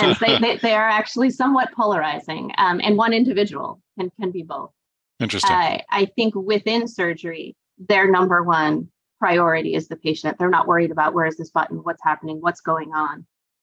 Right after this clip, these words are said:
Speaker 1: But afterwards, they'll talk to us about it,
Speaker 2: Yeah.
Speaker 1: right? If I, if we dig in, in our studies and, and we're discussing or we see something, you know, we see them move their hand a, a little bit to the right of,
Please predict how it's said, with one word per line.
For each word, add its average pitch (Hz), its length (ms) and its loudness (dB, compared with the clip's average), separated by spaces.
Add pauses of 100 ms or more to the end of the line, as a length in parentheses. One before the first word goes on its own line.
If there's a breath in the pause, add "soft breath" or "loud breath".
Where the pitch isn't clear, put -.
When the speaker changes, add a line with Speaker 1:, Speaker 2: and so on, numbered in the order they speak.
Speaker 1:
But 165 140 2
afterwards, 165 580 0
they'll 156 100 -2
talk 165 280 -2
to - 100 -4
us 170 160 0
about - 300 -8
it, - 180 -12 (120)
Speaker 2:
Yeah. 151 120 4
Speaker 1:
right? 165 140 4
If 160 120 -4
I, 185 460 2
if 180 240 -6
we 214 240 -2
dig 180 240 2
in, 165 480 0 (160)
in 175 100 -2
our 156 120 0
studies 165 600 0
and, 156 280 -16
and 165 180 -16
we're 165 180 -10
discussing 175 560 -2
or 156 80 -10
we 156 120 -16
see - 340 2
something, 156 680 -4
you - 60 -20
know, - 120 -20
we 170 60 -20
see 214 180 -2
them 185 280 2 (260)
move 247 220 -2
their 226 140 4
hand 202 440 2 (140)
a, 175 100 -4 (120)
a - 40 -6
little 190 220 -2
bit 185 180 0
to 185 80 -4
the 175 100 -2
right 180 340 2
of, 165 160 -2